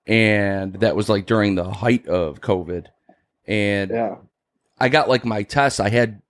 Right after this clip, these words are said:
Speaker 1: covid nineteen, like, three weeks before the flight, and they were like, "You can test positive for up to sixty days." I'm like, "Oh, great." So I got this letter saying that, like, I had this release from the government in New York saying that I did test positive,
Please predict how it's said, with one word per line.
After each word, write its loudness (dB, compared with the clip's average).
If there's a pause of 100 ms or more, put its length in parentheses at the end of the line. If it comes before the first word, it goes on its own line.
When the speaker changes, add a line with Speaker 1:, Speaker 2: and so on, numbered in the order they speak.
(120)
Speaker 1:
covid 0
nineteen, 0 (1200)
like, -2
three 2
weeks 2
before 0
the 0
flight, -4 (580)
and 0
they -2
were -4
like, -6
"You -2
can -4
test 0
positive 2
for 2
up 2
to -2
sixty -2
days." 2
I'm 0
like, -2
"Oh, -2
great." -4
So 2 (300)
I 4
got 2
this 2
letter 4
saying 2
that, 2
like, 0
I 4
had 4
this -6
release 0
from 0
the -2
government 0
in -2
New 0
York -2
saying 0
that -2
I -2
did 0
test 0
positive, 2